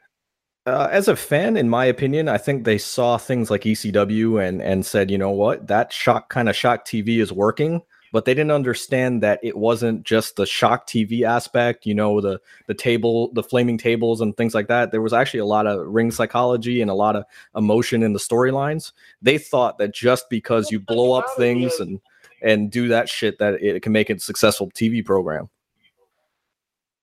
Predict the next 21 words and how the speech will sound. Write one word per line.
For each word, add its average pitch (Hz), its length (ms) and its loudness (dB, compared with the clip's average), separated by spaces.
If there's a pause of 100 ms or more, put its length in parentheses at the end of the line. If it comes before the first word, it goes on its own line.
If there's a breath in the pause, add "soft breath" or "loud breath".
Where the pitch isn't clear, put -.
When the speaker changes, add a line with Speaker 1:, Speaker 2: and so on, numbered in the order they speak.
(200)
Speaker 2:
Right, 175 260 0
well, 214 180 0 (100)
but 247 160 2
E - 180 -2
C 208 140 -8
W, 175 460 0
you 185 180 -4
had 175 160 2 (240)
hardcore 175 480 0
maybe 233 320 -4
one 175 180 2
or 156 140 -2
two 151 160 -6
matches. 151 500 -2
The 143 60 -10
rest - 160 0 (100)
of - 60 -2
it - 60 -10
was 151 100 -8 (100)
just 151 160 -6
great 147 200 2